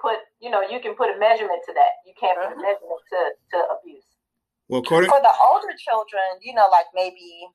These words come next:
Speaker 2: I don't know, let's start with, uh, maybe six and up.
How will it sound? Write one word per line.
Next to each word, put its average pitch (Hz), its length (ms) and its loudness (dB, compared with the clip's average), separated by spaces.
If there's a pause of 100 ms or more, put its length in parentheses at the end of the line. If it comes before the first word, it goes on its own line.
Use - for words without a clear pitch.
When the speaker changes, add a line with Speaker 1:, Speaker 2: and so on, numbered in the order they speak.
(480)
Speaker 2:
I 185 80 6
don't 175 160 8
know, 151 240 0
let's 185 160 0
start 165 400 6
with, 156 240 -6
uh, 147 480 -6
maybe 165 240 -2 (160)
six 202 240 -8
and 170 160 4
up. 180 200 4